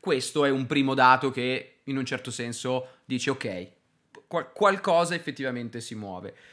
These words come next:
Eh, nel-, allo stesso tempo ci descrive che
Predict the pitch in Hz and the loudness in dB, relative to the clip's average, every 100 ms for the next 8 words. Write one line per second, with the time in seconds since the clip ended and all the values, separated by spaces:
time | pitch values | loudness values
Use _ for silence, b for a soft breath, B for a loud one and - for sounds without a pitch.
0 | B - 131 123 123 - - _ - 143 | B -6 -2 0 -2 -6 -18 _ -4 0
1 | 151 151 - 156 147 160 151 175 135 123 | 0 0 0 0 0 -2 -2 -2 -4 -4
2 | 131 127 - 151 139 113 - - - 175 | -2 -4 -2 -2 -2 -4 -10 -10 0 0
3 | - | 0